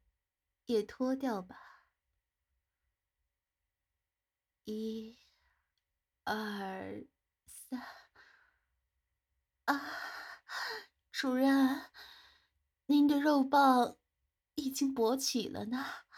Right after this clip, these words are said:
同学们，大家看，这就是男性的生殖器。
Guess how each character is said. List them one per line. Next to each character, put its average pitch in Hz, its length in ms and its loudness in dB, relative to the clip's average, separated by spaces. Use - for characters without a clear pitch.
同 240 220 0
学 233 200 0
们， 214 480 -4
大 277 140 0
家 277 120 4
看， 269 440 -4
这 294 240 2
就 247 220 6
是 240 140 -4
男 196 280 -2
性 226 240 -6
的 208 140 -6
生 233 280 -2
殖 196 200 -10
器。 - 420 -8